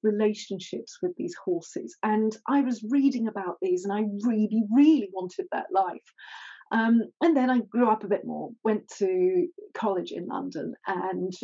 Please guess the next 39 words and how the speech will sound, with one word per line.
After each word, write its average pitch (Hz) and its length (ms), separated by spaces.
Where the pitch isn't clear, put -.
forgot - 280
mostly 208 280
about - 240
horses - 340
for - 100
a - 100
few - 100
years, 214 220
um, 190 160
as 196 120
in 185 60
a 180 40
band 185 320
instead. 240 440
<laughs> - 60
So, 285 60
um, 277 100
I, 277 260
I 294 200
then 359 260
was 403 140
on 339 100
the 339 120
tube 311 260
one 214 300
day, 196 400
and 233 120
I 262 100
saw 262 300
a 226 160
woman 208 220
wearing 190 320
jodhpurs 185 580
and 180 140
boots, - 320
and 226 340
it - 220
was 214 240
straight - 680